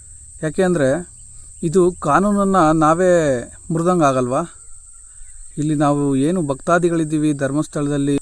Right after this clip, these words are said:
ಭಕ್ತಾದಿಗಳು ಮಾತ್ರ. ಅಲ್ಲಿ ರೌಡಿಗಿರಿ ನಡಿಬಾರ್ದು. ಯಾರೇ ಆಗಿರಲಿ, ಅಲ್ಲಿ ರೌಡಿಸಮ್ ಮಾಡೋದು,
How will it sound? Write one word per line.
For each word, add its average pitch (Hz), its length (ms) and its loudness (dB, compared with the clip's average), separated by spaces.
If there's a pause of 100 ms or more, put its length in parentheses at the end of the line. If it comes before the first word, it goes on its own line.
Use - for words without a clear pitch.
(140)
ಭಕ್ತಾದಿಗಳು 160 580 0
ಮಾತ್ರ. 135 360 0 (600)
ಅಲ್ಲಿ 151 420 -2
ರೌಡಿಗಿರಿ 165 560 0
ನಡಿಬಾರ್ದು. 127 560 -2 (640)
ಯಾರೇ 147 260 2
ಆಗಿರಲಿ, 156 540 2 (500)
ಅಲ್ಲಿ 156 340 0
ರೌಡಿಸಮ್ 170 480 2
ಮಾಡೋದು, 160 500 0